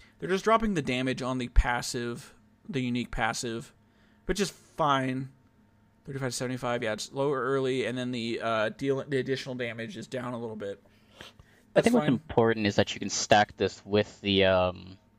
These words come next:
Speaker 2: with the new item, Echoes of Helia.
Speaker 1: Mm, they're both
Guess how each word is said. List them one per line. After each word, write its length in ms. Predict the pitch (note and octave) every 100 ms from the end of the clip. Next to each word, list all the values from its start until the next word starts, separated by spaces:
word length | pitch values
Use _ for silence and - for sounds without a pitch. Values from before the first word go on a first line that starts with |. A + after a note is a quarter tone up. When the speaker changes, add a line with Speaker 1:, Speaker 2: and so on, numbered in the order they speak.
| _ _ _
Speaker 2:
with 200 | A2 G#2+ -
the 100 | G#2
new 420 | G2+ G2 F#2 F2
item, 540 | F#2+ F#2 F#2 F#2 F2+ -
Echoes 260 | A2 G#2+ F#2+
of 80 |
Helia. 560 | - G2+ F#2 F2+ F#2 G2+ _ _ _ _ _ _ _ _ _ _ -
Speaker 1:
Mm, 340 | D3 D3+ C#3+
they're 100 | C3+
both 400 | C3+ C3+ B2+ -